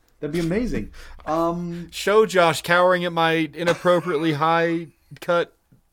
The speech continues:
Speaker 2: waistcoat
Speaker 1: and,
Speaker 2: dress shirt thing.
Speaker 1: and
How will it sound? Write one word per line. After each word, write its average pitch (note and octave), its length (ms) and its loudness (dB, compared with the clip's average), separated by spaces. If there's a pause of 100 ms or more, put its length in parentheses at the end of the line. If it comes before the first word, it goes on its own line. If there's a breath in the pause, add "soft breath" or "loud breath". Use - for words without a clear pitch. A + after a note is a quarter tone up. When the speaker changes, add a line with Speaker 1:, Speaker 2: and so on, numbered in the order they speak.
(100)
Speaker 2:
waistcoat D3+ 1120 -8 (500 soft breath)
Speaker 1:
and, D#3 260 2
Speaker 2:
dress - 320 -4 (120)
shirt A#2 440 -6
thing. D3 540 -2
Speaker 1:
and A#2+ 100 -14